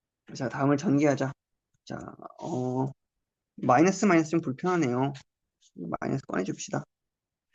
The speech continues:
마이너스 꺼내주면요. 삼 분의 X 빼기 오 분의 Y.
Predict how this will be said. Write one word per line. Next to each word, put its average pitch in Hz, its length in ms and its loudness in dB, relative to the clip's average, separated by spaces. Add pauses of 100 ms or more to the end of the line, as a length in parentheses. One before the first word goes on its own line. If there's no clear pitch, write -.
(520)
마이너스 - 540 -4 (100)
꺼내주면요. 170 600 -2 (840)
삼 170 260 -4
분의 185 220 2
X - 260 -6 (100)
빼기 147 300 2
오 - 300 -2
분의 143 160 2
Y. - 140 -2